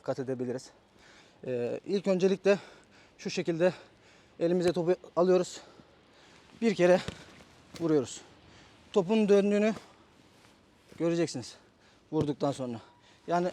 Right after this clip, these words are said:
top düz gitmesin. Görüyorsunuz vurduğumda bile dönüyor. Normal ama siz vurduğunuzda düz gidebilir. Bu sağa sola da gidebilir. Hiç üzülmeyin.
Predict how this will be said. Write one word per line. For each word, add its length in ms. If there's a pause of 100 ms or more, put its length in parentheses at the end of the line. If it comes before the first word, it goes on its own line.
top 240
düz 140
gitmesin. 380 (720)
Görüyorsunuz 420 (160)
vurduğumda 380
bile 160
dönüyor. 280 (560)
Normal 220
ama 140
siz 180
vurduğunuzda 400
düz 140
gidebilir. 340 (680)
Bu 240 (640)
sağa 240
sola 200
da 60
gidebilir. 340 (600)
Hiç 140
üzülmeyin. 420